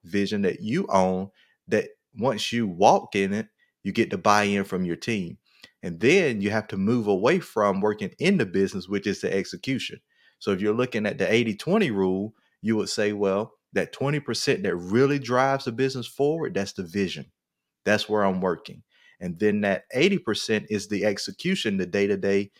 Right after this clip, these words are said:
and everything that's needed, but that's where you delegate it. So I definitely appreciate that, Sherry. You dropped some awesome gems there. What is one last thing that you can leave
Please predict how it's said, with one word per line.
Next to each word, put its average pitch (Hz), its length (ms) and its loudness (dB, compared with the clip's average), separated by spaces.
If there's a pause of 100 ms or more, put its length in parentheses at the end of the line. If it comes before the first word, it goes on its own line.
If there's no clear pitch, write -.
(200)
and 95 100 -2
everything 101 400 0
that's 92 180 -2
needed, 120 520 0 (220)
but - 160 -8
that's 98 200 -2
where 98 120 0
you 90 140 -4
delegate 82 640 -2
it. - 120 -12 (260)
So 90 380 0 (100)
I 110 160 2
definitely 110 480 2
appreciate 101 640 0
that, 90 160 -2
Sherry. 95 360 -2
You 98 120 -4
dropped 92 440 2 (640)
some 101 220 -6
awesome 117 400 4
gems 98 420 0
there. 87 300 2 (260)
What 160 180 4
is 131 140 0
one 123 360 2
last 107 400 2
thing 104 180 2
that 98 180 -2
you 113 80 -2
can 95 300 -4
leave 101 440 -4